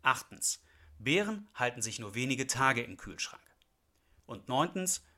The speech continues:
Superfood-Beeren aus exotischen Ländern haben im Regelfall keine besseren Inhaltsstoffe als hiesige Beerenfrüchte.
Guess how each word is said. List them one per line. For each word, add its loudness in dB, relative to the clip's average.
Superfood-Beeren 0
aus -2
exotischen 0
Ländern 2
haben 4
im -6
Regelfall -4
keine 0
besseren 4
Inhaltsstoffe -4
als 4
hiesige 2
Beerenfrüchte. -8